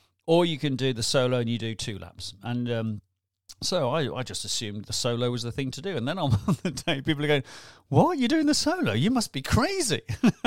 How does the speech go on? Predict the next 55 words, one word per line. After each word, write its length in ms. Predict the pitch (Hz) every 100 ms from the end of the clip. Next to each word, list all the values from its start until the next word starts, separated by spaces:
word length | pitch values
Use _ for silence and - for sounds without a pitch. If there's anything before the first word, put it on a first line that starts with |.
| - - 190 - - - - - -
And 120 | 151
this 160 | 202 -
was 160 | 156
two 240 | - 240 247
weeks 260 | 160 143
after 220 | 160 139 139
I'd 120 | 135
done 160 | 151
another 340 | 143 135 180 120
long, 380 | 107 107 107 104
uh, 200 | 98 98
Coastal 320 | 117 107 98
Path 240 | 110 -
race, 260 | 104 127 -
which 360 | 131 - - -
I'll 200 | 127 127
talk 220 | 135 120
about 200 | 123 127
in 80 | 120
a 40 |
minute 220 | 127 214
'cause 160 | - 107
it 80 | -
does 160 | 117
make 180 | 104 120
the 60 | -
top 220 | 123 -
four. 200 | 110 110 - - - -
Um, 360 | 127 127 135 _ - 117
but 260 | 185 185 -
the 80 | 131
K 180 | 180 185
V 180 | 165
K 260 | 135 123 117 -
is 200 | 143 151
a 40 |
great 260 | 175 214 151
event. 300 | 107 87 -
It 100 | -
was 200 | 151 156
really 220 | 190 202 147
good 200 | 131 113
fun, 280 | 117 107
well 200 | 135 220
organised 500 | 196 143 131 127 117
by 140 | 117 117
Tom 340 | - 135 135
and 100 | 120
the 60 | 110
crew 240 | - 120
at 100 | 95
Freedom 400 | - 117 107 101
Racing. 400 | 104 104 - 104
So, 460 | 95 101 101 98 98
uh, 160 | 101